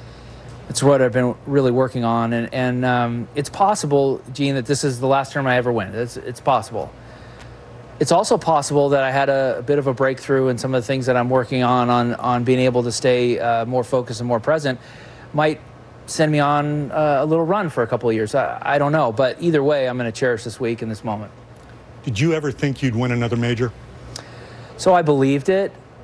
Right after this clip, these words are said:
Speaker 1: That's why I kept working harder. I, I didn't understand why I couldn't. Uh, I'm physically executing and playing as well as I ever have, but I'm not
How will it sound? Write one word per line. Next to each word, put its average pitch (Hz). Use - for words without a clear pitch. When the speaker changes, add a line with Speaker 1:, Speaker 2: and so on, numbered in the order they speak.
Speaker 1:
That's 139
why 143
I 131
kept 131
working 139
harder. 143
I, 127
I 127
didn't 147
understand 139
why 131
I 120
couldn't. 151
Uh, 123
I'm 123
physically 139
executing 139
and 117
playing 131
as 110
well 127
as 127
I 123
ever 123
have, 120
but 123
I'm 127
not 131